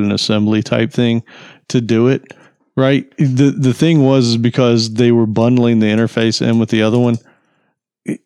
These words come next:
I think that's how they could do it. But with the facade pattern, you actually have a transient dependency all the way from the client to whatever it's using, 'cause it's just, it's straight up,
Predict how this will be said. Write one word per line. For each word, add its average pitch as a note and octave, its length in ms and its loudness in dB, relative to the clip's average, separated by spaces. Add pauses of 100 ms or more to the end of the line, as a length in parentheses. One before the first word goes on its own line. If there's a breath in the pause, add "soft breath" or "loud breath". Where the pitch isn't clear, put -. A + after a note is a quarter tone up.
(180)
I C3+ 40 0
think - 800 -4
that's B2+ 300 0
how C3+ 120 0
they C3 140 0
could C3 140 0
do C3+ 180 4
it. A2+ 40 0
But B2+ 120 2
with A#2+ 120 0
the A#2 100 -2
facade D3+ 440 0
pattern, A2 320 0
you A#2 120 2
actually A#2 320 0
have A2 120 0
a G#2+ 60 0
transient A2+ 580 0
dependency A2+ 580 -2
all G#2+ 180 0
the A2 60 2
way G#2+ 140 2
from A2 200 -2
the G2+ 60 -4
client G#2+ 420 -2
to A2+ 100 -2
whatever G#2 340 0
it's G#2 180 -4
using, A2 360 -2
'cause A2 300 -2
it's A2 140 -2
just, A2 240 -4
it's A#2+ 240 -4
straight A2+ 320 -2
up, A2+ 180 -4